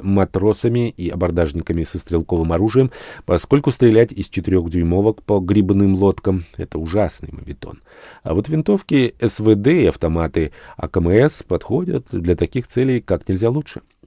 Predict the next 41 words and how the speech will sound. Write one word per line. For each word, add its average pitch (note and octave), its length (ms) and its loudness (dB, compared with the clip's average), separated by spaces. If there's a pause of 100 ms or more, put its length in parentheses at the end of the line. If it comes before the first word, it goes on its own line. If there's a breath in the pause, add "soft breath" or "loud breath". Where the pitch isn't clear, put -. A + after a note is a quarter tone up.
Точно - 380 -2
так D2+ 180 -2
же, D#2 80 -4
как - 220 -6
и - 20 -8
пулеметы D2 460 -4
П C#2+ 160 -10
К - 160 -8
М. C2+ 240 -12 (640 soft breath)
Вот C#3+ 220 6
крупнокалиберные B2+ 920 4
корды A#2 320 4
решили G2 320 2
пока E2 300 0
не D#2+ 100 -2
задействовать. D2 520 -6
Слишком C3 360 -6
много C#3+ 300 0
чести A#2 440 0
для F#2 200 2
местной G2 420 2
москитной F2 540 0
флотилии. - 500 -4 (460)
Что - 160 -6
поделаешь, D#2+ 600 -4
нет G2 280 -2
на F#3+ 60 -4
носу D#3 300 -2
у D#2 100 -2
Т D#2+ 160 -4
З D2 240 -2
таких - 480 -10
цацок, - 480 -2 (140)
как - 200 -8
на D2+ 140 -6
корме, C#2+ 380 -6
в - 40 -18
смысле C3 360 0
Б D3 160 0
М D#3+ 100 -2
П. - 240 -8